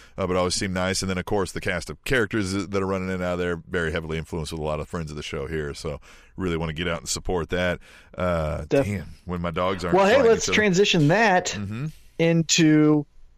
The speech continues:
Speaker 2: well, let's transition that into our next story.
Speaker 1: Yeah.
Speaker 2: Speaking of booking shows and things like that,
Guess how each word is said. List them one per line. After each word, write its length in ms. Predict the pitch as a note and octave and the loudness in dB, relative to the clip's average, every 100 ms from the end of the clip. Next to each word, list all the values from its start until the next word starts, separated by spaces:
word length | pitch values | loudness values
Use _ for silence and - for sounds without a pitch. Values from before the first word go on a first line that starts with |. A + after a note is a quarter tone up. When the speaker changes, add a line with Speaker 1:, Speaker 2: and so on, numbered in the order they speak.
| _ _ _ - - _ | _ _ _ -20 -20 _
Speaker 2:
well, 120 | D3+ | 0
let's 160 | D#3+ E3+ | 2 4
transition 580 | - F3 D3 D#3+ D3+ C#3+ | 4 4 4 4 4 4
that 320 | D#3+ G3 - | 4 2 2
into 380 | D3+ D3+ D3+ D3 | 2 2 4 4
our 120 | C#3 | 4
next 320 | C#3+ A#3+ C4+ | 4 2 2
story. 580 | - C#3 A#2 G#2 B2 F#3+ | 0 2 4 4 2 0
Speaker 1:
Yeah. 160 | F#2 F#2+ | 0 -2
Speaker 2:
Speaking 340 | D#2+ C#3+ C3+ | 0 2 2
of 60 | C#3 _ _ - | 2 _ _ 0
booking 280 | C#3+ C#3 A2+ | 0 2 2
shows 420 | - C#3+ C#3 B2 | 4 6 4 4
and 120 | A#2+ | 2
things 200 | C#3 C3 | 2 4
like 180 | B2 A#2 | 2 2
that, 340 | F#3 A3+ - | 4 4 2